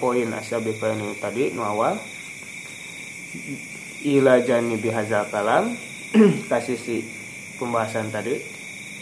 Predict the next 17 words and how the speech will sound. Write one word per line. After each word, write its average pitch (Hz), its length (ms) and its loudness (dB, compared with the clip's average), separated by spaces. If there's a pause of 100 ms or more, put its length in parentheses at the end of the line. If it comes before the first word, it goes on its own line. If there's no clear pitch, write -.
(500)
Ittadoha, 117 640 2
maka 107 240 -2
jelas 120 400 2
lah 104 160 0
kapikeun 107 400 -4
anjeun 117 400 -2
naon 120 240 0
hazal 113 400 -2
makomu, 104 640 -2 (1700)
makom 107 320 -2
eta. 98 240 -8 (4000)
Tadi 110 240 -2
kan 120 240 -2
terang 113 320 0
heula 117 240 4
sifatna, 123 560 0 (640)
poinna. 110 580 -2